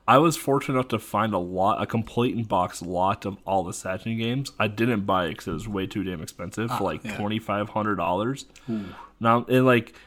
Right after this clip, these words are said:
Speaker 1: and, like, I think about it now, like, I think back, and, like, and looking forward, it's like, I can't find half of these Sachen games, and, like, there was an entire lot complete in box for twenty-five hundred dollars. Like,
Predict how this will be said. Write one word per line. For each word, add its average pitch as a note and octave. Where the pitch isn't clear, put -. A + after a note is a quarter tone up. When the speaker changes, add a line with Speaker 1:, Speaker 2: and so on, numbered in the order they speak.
Speaker 1:
and, C3
like, B2
I C3
think D#3
about C3
it F#2
now, A#2+
like, G#2+
I A2+
think C3+
back, B2+
and, A2
like, G#2
and A2+
looking C3+
forward, C3
it's G#2
like, -
I A#2+
can't E3+
find B2
half A2+
of G2
these E2+
Sachen G2+
games, F2+
and, G2
like, G2
there B2+
was B2
an G#2+
entire G2+
lot F#2+
complete A2
in F#2
box G2
for G2+
twenty-five F2+
hundred F2
dollars. E2
Like, F#2